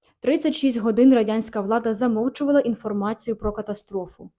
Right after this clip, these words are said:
Аж через півтори доби евакуювали жителів Прип'яті. Тиждень не вивозили людей з тридцятикілометрової зони зараження. Під час евакуації людям заборонили брати з собою речі та домашніх тварин.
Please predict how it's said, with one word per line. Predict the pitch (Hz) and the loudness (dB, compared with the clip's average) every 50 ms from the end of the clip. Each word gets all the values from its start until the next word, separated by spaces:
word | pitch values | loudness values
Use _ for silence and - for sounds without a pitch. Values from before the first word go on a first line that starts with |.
| _ _ | _ _
Аж | 226 254 254 | 0 0 0
через | - - 254 240 254 254 | 0 0 0 0 0 0
півтори | - 269 247 226 - 247 240 233 220 | 0 0 0 2 4 4 6 6 4
доби | 190 196 180 202 240 294 | 4 2 2 4 4 4
евакуювали | 277 247 220 214 208 214 196 190 190 202 233 240 226 | 4 4 2 0 -2 0 -2 0 2 0 0 0 0
жителів | 190 190 202 202 220 214 214 - _ | -2 -4 -6 -6 -6 -6 -6 -8 _
Прип'яті. | 220 220 208 - 190 180 175 - - 180 190 - _ | -6 -6 -6 -6 -10 -12 -12 -12 -18 -20 -20 -8 _
Тиждень | 262 262 277 269 233 233 208 208 | 2 2 2 4 2 2 0 2
не | 208 208 | 0 0
вивозили | 196 208 190 214 240 247 240 233 214 | -2 -2 0 2 2 2 2 0 -2
людей | 202 202 196 180 214 233 254 240 | -2 -2 -4 -2 0 0 0 -2
з | - | -4
тридцятикілометрової | - 233 240 240 - 214 - - 254 254 - 262 214 208 202 196 190 - 214 214 226 226 240 220 214 | -6 -8 -8 -8 -8 -12 -4 -4 -4 -4 -2 -4 -4 -4 -6 -6 -8 -6 -4 -2 0 0 0 -2 -2
зони | 202 190 196 190 196 196 | -4 -4 -4 -4 -4 -6
зараження. | 190 202 202 196 180 185 180 180 180 180 - 175 - _ | -6 -6 -6 -6 -6 -8 -10 -10 -12 -16 -20 -20 -6 _
Під | 233 208 | -4 -2
час | - 247 240 240 - | 2 2 2 2 2
евакуації | 247 226 226 226 233 233 262 285 269 - - 240 214 | 0 0 0 2 2 2 2 2 0 2 0 2 4
людям | 220 240 240 254 247 240 | 4 4 4 4 2 2
заборонили | 220 202 247 240 240 254 254 247 240 226 202 196 196 | 2 0 0 0 4 4 4 6 6 4 2 0 -2
брати | 190 202 196 - 196 | -2 -4 -6 -6 -6
з | 190 - | -10 -10
собою | - 208 196 - 196 190 185 185 | -10 -10 -6 -4 -4 -4 -4 -4
речі | 185 196 220 262 294 - 294 285 - _ | -4 -2 -2 -2 -2 -4 -8 -8 -6 _
та | 269 262 | -4 -2
домашніх | 220 220 202 196 190 202 - - 208 196 - | -2 -2 -2 -2 -4 -4 -4 -6 -10 -10 -8
тварин. | _ 214 214 214 196 175 175 180 | _ -6 -4 -4 -6 -8 -12 -16